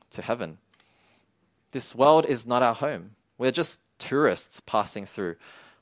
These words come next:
waiting for this short trip to, to end. Now, who are we waiting for?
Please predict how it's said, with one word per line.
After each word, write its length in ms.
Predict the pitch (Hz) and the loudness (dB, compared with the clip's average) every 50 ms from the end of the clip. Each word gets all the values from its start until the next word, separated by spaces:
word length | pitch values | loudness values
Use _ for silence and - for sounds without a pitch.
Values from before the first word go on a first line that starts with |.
| _ _ _ _ | _ _ _ _
waiting 320 | - 101 104 104 107 110 | -4 -2 -2 -2 -4 -8
for 180 | 107 - - 101 | -8 -6 -6 -4
this 200 | 101 101 - - | -4 -4 -6 -6
short 420 | - - - 107 92 - - _ | -10 -6 -2 -2 -2 -2 -4 _
trip 340 | - - - - - _ - - _ _ _ _ | -12 -10 -8 -8 -10 _ -20 -20 _ _ _ _
to, 240 | - - 87 90 - _ _ _ | -18 -14 -14 -14 -14 _ _ _
to 220 | - - - - | -14 -14 -10 -10
end. 320 | 92 98 90 78 - - - _ _ _ _ _ _ _ _ _ _ _ _ _ - - _ _ _ _ _ _ _ _ _ _ _ _ _ _ _ | -10 -10 -10 -14 -18 -20 -20 _ _ _ _ _ _ _ _ _ _ _ _ _ -20 -20 _ _ _ _ _ _ _ _ _ _ _ _ _ _ _
Now, 80 | - 110 | -16 -10
who 180 | - 127 131 | -4 0 2
are 60 | 143 147 | 2 2
we 300 | 131 123 117 110 110 - - - _ _ _ | 2 2 0 0 -2 -8 -16 -20 _ _ _
waiting 320 | 95 98 117 139 147 143 | -4 -2 -2 -4 -6 -12
for? 240 | - - - - - | -14 -16 -18 -18 -18